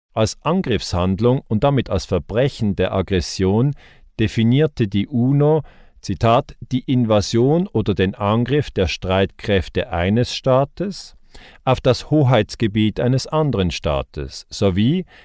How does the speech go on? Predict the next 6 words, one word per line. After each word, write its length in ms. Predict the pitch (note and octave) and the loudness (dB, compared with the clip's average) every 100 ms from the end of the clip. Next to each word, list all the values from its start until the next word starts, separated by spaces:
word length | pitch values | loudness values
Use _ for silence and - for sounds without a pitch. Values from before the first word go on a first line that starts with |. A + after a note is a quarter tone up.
| _ - A#2+ | _ -10 -4
die 100 | G2+ | -2
Beschießung 1000 | G#2 F#2+ - C#3 F3+ E3+ - E3 F3 G#3+ | 0 0 -2 -2 -2 -2 -2 -2 -2 -2
oder 280 | A2+ G2+ G2 | -2 0 -2
Bombardierung 1120 | - A2 G#2+ G2+ F2 A2 C#3+ D3 E3 F3+ - - - - | 2 2 4 2 0 0 0 2 0 0 -6 -18 -8 -2
des 260 | G#2+ - | -2 0
Hoheitsgebiet 1080 | G2+ F3 C#3 A2+ F#2+ - G#2+ F2 G#2 G2 - | 2 4 4 2 0 -4 -4 0 0 0 -6